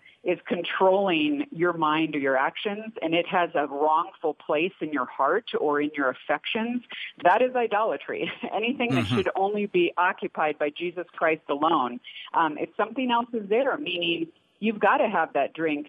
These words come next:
Speaker 1: to, to calm down after a long week, or you need to have that drink to be more fun or a more interesting person,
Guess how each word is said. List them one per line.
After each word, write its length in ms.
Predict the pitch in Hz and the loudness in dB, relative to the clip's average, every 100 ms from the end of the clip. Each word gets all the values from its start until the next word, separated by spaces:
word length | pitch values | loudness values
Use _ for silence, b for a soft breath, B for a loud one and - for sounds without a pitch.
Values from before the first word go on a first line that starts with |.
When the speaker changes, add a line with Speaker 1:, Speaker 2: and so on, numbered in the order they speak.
| - | -6
Speaker 1:
to, 260 | 170 143 131 | 0 0 0
to 180 | - 180 | -6 -10
calm 380 | - 160 151 | -2 0 0
down 380 | 151 147 131 131 | 0 2 2 0
after 300 | 135 139 156 | -2 -2 0
a 60 | 147 | 2
long 320 | 147 139 139 | 2 0 0
week, 300 | 143 127 - | -2 -2 0
or 80 | 151 | -2
you 200 | 151 214 | 0 -2
need 280 | 202 233 247 - | 0 0 0 0
to 100 | 156 | 0
have 300 | 160 147 135 B B - | 2 0 -2 B B 0
that 200 | 156 - | 0 0
drink 360 | 165 165 156 | -2 0 -2
to 80 | - | -4
be 180 | 160 160 | -2 -2
more 300 | 156 151 147 _ - | 0 0 0 _ -2
fun 380 | 170 160 151 147 | 0 2 0 0
or 100 | 143 | 0
a 40 | |
more 280 | 147 151 143 | 2 0 0
interesting 600 | 165 165 165 - 156 147 | -2 -2 -8 -2 0 0
person, 560 | - 208 - 147 131 | 0 0 0 -4 -4